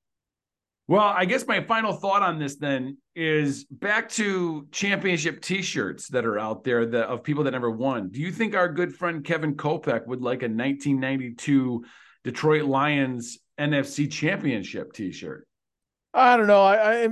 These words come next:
Speaker 2: I, I struggle to understand the world of the Lions fan. Kopech would probably enjoy that. He wouldn't display it on the wall. He's star-,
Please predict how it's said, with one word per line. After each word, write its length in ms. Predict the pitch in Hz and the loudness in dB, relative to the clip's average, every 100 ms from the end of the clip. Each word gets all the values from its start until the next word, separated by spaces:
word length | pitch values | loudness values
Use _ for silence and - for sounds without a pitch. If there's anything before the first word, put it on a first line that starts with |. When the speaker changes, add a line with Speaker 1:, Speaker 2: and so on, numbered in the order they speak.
| 220 | 4
Speaker 2:
I, 180 | 220 226 | 6 6
I 160 | 220 185 | 6 2
struggle 480 | - - 240 214 208 | -8 0 2 4 4
to 60 | |
understand 480 | 196 185 - 196 180 | 4 2 2 2 2
the 60 | 165 | 0
world 320 | 165 175 170 | 2 2 2
of 100 | 147 | 0
the 80 | 160 | -2
Lions 520 | 160 160 165 156 - | 0 2 0 -4 -6
fan. 360 | 151 143 139 147 | -6 -4 -4 -4
Kopech 380 | 247 220 208 175 | 0 2 2 -2
would 100 | 143 | -2
probably 380 | 185 160 156 | 0 0 -2
enjoy 400 | 151 139 156 151 | -6 -6 -4 -2
that. 280 | 147 151 143 | 2 2 0
He 140 | 180 269 | -2 0
wouldn't 300 | 240 214 165 | 0 0 -4
display 340 | 160 - 165 | -10 -2 0
it 80 | 156 | 2
on 100 | 147 | 0
the 80 | 143 | -2
wall. 240 | 143 143 | 0 0
He's 180 | 165 165 | -2 -6
star-, 360 | - 202 202 | -2 0 0